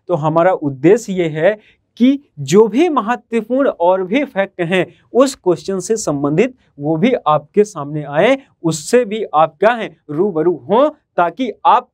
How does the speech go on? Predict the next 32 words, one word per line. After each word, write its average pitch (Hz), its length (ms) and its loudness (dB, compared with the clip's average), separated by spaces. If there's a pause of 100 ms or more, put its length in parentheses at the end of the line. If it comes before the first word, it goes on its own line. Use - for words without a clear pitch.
(120)
आगे 175 320 2
आने 170 360 -2
वाले 147 420 -2
आगामी 165 440 2
एग्जाम 147 420 0
के 135 160 -10
लिए 190 260 4 (260)
तैयार 160 400 2
रहें 151 360 -4 (240)
और 175 240 2
भी 240 160 -2
फैक्ट 185 340 -2
आपको 170 400 2
क्या - 380 -2
है 202 220 0 (140)
इसके 156 280 -6
साथ 156 260 0
साथ 175 220 -2
बताएं 147 440 0
और 208 120 0
समझाए 156 560 2 (260)
जाएं। 165 260 0 (400)
नेक्स्ट 247 300 0
क्वेश्चन 240 360 -2
आपसे 208 240 -2
पूछा 175 360 -2
जा 190 180 -2
रहा 156 200 0
है, 175 300 -2 (240)
मध्य 214 360 0
प्रदेश 160 400 -8
में 165 220 -4